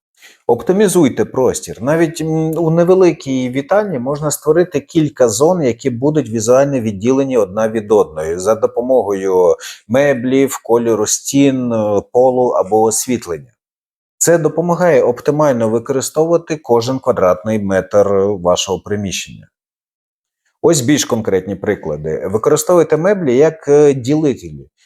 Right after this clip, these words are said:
Великий диван, книжкова полиця або навіть килим можуть, е, слугувати чудовими ділителями простору,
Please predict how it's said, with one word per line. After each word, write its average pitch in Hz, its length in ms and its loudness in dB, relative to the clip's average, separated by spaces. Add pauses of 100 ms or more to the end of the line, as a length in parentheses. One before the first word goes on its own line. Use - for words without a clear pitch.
(160)
Великий 160 400 0
диван, 120 500 0
книжкова 135 520 0
полиця 131 560 2
або 120 200 2
навіть 127 400 -2
килим 175 360 2
можуть, 139 560 -4
е, 127 300 4
слугувати 139 600 0
чудовими 151 580 -2
ділителями 139 1300 0
простору, 131 580 -2